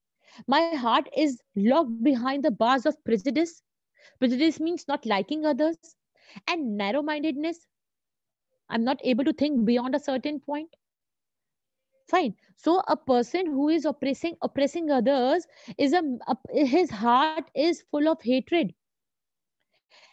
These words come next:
And, okay, and I am not truly free if I am taking away somebody else's freedom. If I'm,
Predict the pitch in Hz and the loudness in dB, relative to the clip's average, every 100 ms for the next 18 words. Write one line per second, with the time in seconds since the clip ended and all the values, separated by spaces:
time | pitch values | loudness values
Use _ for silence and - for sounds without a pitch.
0 | _ _ 285 370 - _ _ _ _ _ | _ _ -4 -4 -8 _ _ _ _ _
1 | 262 - 214 214 - 294 370 - _ _ | -2 0 -2 -2 -2 0 0 -6 _ _
2 | 254 269 370 392 359 - - 294 294 359 | 2 4 4 2 0 -2 2 4 4 2
3 | - 320 339 320 339 349 349 - 277 262 | 4 2 2 -2 -4 -4 -6 -2 -2 -2
4 | 349 330 339 - 320 320 339 320 330 - | -2 0 0 -2 -2 2 2 4 2 0
5 | - 330 330 208 185 _ _ _ _ _ | 0 2 2 -2 -6 _ _ _ _ _
6 | _ _ _ _ _ _ - 285 311 | _ _ _ _ _ _ -2 0 0